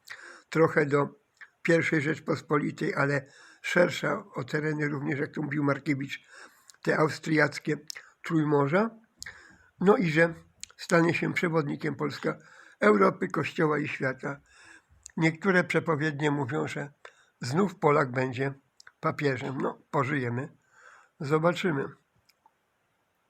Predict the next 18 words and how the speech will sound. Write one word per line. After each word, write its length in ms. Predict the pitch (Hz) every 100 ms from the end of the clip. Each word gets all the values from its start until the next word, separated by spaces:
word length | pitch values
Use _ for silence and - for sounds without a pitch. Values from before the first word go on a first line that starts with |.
| _ _ _ _ _ _ _ -
Ale 240 | 156 156
niestety 600 | 170 - 165 151 180 180 - - _ 180
niczego 480 | 202 - 147 175
nie 160 | 160 139
ma 300 | 139 156 - -
za 240 | 160 196
darmo. 560 | 135 120 117 117 131 147 _ _ _ _ _ _ _ _ _ _ _ _ - - - -
Ofiary 420 | 165 - 190 170
będą 380 | 147 147 151 160
i 100 | 151
to 140 | 160
duże, 420 | 123 127 123 143 - - - - - - - _
ale 240 | 165 156
wiadomo, 440 | 147 156 196 175 151
że 180 | 143 143
modlitwy 520 | 147 156 190 - 156
i 100 | 143
posty 460 | 156 151 - 160